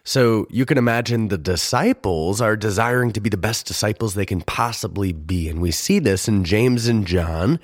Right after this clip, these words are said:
who are getting excited. They're on their way to Jerusalem.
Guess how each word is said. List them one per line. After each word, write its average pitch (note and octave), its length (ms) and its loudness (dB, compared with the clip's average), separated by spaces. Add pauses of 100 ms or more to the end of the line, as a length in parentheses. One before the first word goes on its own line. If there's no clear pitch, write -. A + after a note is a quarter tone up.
(380)
who B2 420 4
are G#2+ 180 2
getting A#2 380 0
excited. G2 840 -2 (320)
They're G#2+ 280 2 (100)
on C#3+ 300 2
their E3 200 4
way A#2 380 2
to B2 220 -2
Jerusalem. F#2+ 1120 0